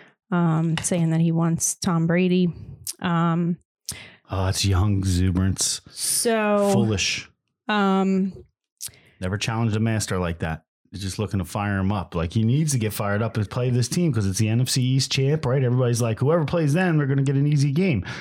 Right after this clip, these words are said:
Speaker 2: So there's, you know, that's the thing you worry about, is that they're not motivated here and they come in and they play inside this eight-point line, which definitely could happen. Before you go to the game, you can't discount the fact that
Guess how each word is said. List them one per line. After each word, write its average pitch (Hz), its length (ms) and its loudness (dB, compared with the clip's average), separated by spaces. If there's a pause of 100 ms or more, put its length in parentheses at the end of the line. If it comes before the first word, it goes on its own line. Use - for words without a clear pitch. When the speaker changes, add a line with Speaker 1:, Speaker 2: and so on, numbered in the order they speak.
(160)
Speaker 2:
So 131 180 -2
there's, 131 200 2 (580)
you 185 140 2
know, 135 120 4
that's 170 200 0
the 175 80 0
thing 170 220 2
you 147 160 4
worry 139 300 2
about, 104 240 0
is 98 120 2
that 98 180 0
they're 123 140 0
not 139 180 2
motivated 131 600 2
here 151 200 0
and 127 120 4
they 120 80 2
come 120 260 0
in 120 160 4
and 113 100 4
they 113 80 2
play 110 300 0
inside 104 320 0
this 101 200 0
eight-point 101 420 0
line, 101 300 0 (260)
which 113 160 0
definitely 170 380 0
could 135 200 0
happen. 135 320 0
Before 95 240 0
you 151 60 2
go 165 80 2
to 156 60 2
the 147 80 2
game, 135 260 2
you 135 100 2
can't 139 300 -2
discount 120 420 -2
the 101 60 -2
fact 107 380 -4
that 95 200 -2